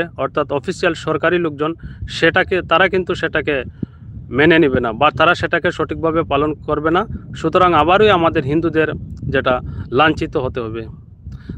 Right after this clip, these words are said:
তাই আমার একমাত্র মন্ত্র, একমাত্র উপায়, একমাত্র রহস্য বলুন, যাও বলুন, যে হিন্দুদের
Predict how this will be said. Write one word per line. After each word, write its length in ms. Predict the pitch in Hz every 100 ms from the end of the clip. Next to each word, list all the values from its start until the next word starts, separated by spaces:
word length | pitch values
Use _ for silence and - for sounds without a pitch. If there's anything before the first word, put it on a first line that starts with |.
| -
তাই 160 | 165 180
আমার 180 | 180 180 - - - - - - 160
একমাত্র 400 | - 190 185 190 190 165
মন্ত্র, 300 | 156 - 190 226 - - - - 143
একমাত্র 360 | 165 180 175 - 156
উপায়, 240 | 151 180 196 - 139 156
একমাত্র 360 | - 175 - 170
রহস্য 260 | 147 156 - 160
বলুন, 200 | 156 156 127
যাও 140 | 139 151
বলুন, 180 | 147 147 131
যে 80 | 131 123
হিন্দুদের 340 | 156 175 175